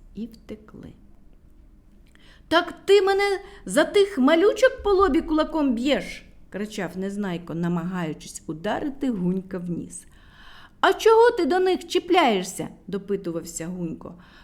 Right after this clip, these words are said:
розмахуючи в усі боки кулаками. "Подумаєш, який захисник знайшовся!" відповів Незнайко і вдарив свого друга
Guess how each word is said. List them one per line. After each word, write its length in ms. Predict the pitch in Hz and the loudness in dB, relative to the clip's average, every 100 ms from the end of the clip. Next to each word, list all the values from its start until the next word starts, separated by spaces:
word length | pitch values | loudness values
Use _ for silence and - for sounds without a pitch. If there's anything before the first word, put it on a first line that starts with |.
| - | -4
розмахуючи 800 | 175 220 262 240 214 190 175 156 | -2 2 2 2 -2 -4 -4 -8
в 40 | |
усі 260 | 160 - 349 | -8 -4 -4
боки 460 | 311 320 - 294 | -2 -4 -4 -8
кулаками. 840 | 269 170 185 185 180 - 120 - - - - - _ _ - - | -8 -6 -6 -6 -10 -14 -12 -14 -16 -20 -20 -20 _ _ -20 -2
"Подумаєш, 880 | 370 370 262 370 349 330 330 320 294 | 4 4 6 4 6 2 2 2 0
який 300 | 320 330 320 | -2 2 2
захисник 680 | 240 294 339 339 330 330 214 | 2 0 0 0 0 -2 0
знайшовся!" 720 | 233 285 285 269 220 - 147 - - 175 | 2 0 2 0 0 -6 -10 -14 -18 -14
відповів 520 | 180 - 202 185 165 | -14 -10 -8 -6 -6
Незнайко 640 | 160 156 175 262 160 165 - | -8 -10 -8 -6 -6 -10 -14
і 80 | 165 | -14
вдарив 520 | 151 - 285 330 277 | -14 -8 -4 -4 -4
свого 360 | 262 - 240 233 | -10 -10 -8 -8
друга 320 | 208 220 208 | -8 -10 -12